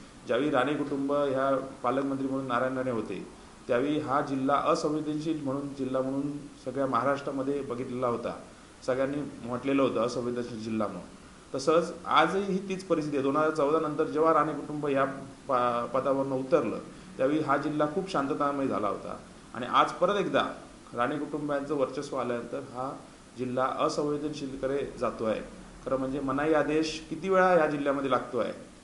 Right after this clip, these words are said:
या, अ, दंगलखोर वक्तव्यामुळे, हा, हे बघण्यासारखी गोष्ट, अ, बघण्यासारखी गोष्ट आहे. आणि अशा तरुणांच्या हातात, आज तरुणांना, खरं म्हणजे इथल्या तरुणांना रोजगार देण्याचा प्रश्न आहे. इथल्या तरुणांची जी ठेकेदारीची बिलं आहेत, जे बेरोजगार तरुण,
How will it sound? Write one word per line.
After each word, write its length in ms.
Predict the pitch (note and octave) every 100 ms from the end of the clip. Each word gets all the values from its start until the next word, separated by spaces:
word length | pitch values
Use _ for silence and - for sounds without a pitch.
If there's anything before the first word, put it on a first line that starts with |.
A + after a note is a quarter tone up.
| -
या, 80 | C3+
अ, 420 | C3 A2+ A2+ A#2
दंगलखोर 420 | B2+ C3 C#3 C3+ B2+
वक्तव्यामुळे, 580 | A#2+ - B2 A#2+ A#2
हा, 380 | A2 A#2 B2 C3+ -
हे 120 | B2+
बघण्यासारखी 680 | B2 A2+ B2 A#2+ - C3 A#2+
गोष्ट, 500 | A#2 A#2+ - - -
अ, 120 | A#2+ A2+ A2 -
बघण्यासारखी 560 | - A#2+ C3 B2+ B2+ C3
गोष्ट 280 | A2+ G#2+ A#2
आहे. 160 | F#2+ F2 - - - -
आणि 240 | - B2+ C3
अशा 280 | - F3
तरुणांच्या 560 | E3+ D#3+ D#3 E3 D#3+ D#3+
हातात, 280 | C3 C3 G#2
आज 200 | G#2+ B2 - -
तरुणांना, 680 | C3+ C#3+ C3+ C3+ C#3 C#3+ -
खरं 100 | C3+
म्हणजे 180 | C3 C3
इथल्या 240 | C3 C3+ D3
तरुणांना 380 | - C3+ C3 C3
रोजगार 340 | B2 A#2 C#3+
देण्याचा 300 | C3 C3 B2+
प्रश्न 280 | A#2+ G#2 A#2
आहे. 180 | G#2+ F2+ F#2 - - - -
इथल्या 220 | B2 C#3
तरुणांची 640 | C#3 C#3 C#3+ C3+ C3+ C3+ C#3
जी 140 | C#3
ठेकेदारीची 640 | C3+ B2 D3 C#3 C3 C3+ B2+
बिलं 220 | C3 C3
आहेत, 220 | A2 F#2 - - - - -
जे 60 | B2+
बेरोजगार 480 | B2 C#3 C3+ C#3
तरुण, 300 | C3 C3+ C#3